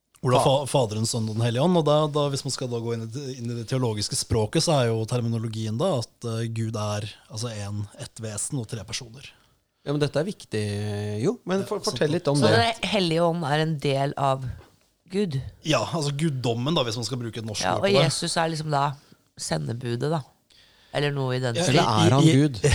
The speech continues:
Speaker 1: <laughs> Je-, Jesus er også Gud, og jeg tror at hvis vi skal bruke tid på å gå inn i treenighetens store mysterium, så, så kan vi, kan vi sitte her lenge. Men,
Speaker 3: Ja, vi,
Speaker 1: men
Speaker 3: vi har veldig god tid.
Speaker 1: Ja.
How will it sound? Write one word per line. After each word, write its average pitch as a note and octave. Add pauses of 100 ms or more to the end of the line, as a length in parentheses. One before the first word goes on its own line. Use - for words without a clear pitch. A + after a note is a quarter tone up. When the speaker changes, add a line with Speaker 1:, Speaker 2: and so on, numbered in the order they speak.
Speaker 1:
<laughs> D#3+
Je-, D#3 (100)
Jesus C3
er D#3+
også A#2+
Gud, D3+
og D3+
jeg D3
tror B2+
at G#2+
hvis B2+
vi A#2+
skal B2
bruke A#2 (460)
tid A#2
på -
å A#2+
gå B2+
inn A2+
i -
treenighetens A2 (100)
store A2+
mysterium, B2
så, D3
så D3
kan A3+
vi, D#3
kan B2
vi A#2
sitte A#2+
her A2+
lenge. A2+ (480)
Men, D#3+
Speaker 3:
Ja, -
vi, G#3
Speaker 1:
men F3
Speaker 3:
vi E3
har A3+
veldig A#3
god D3
tid. A#3
Speaker 1:
Ja. C3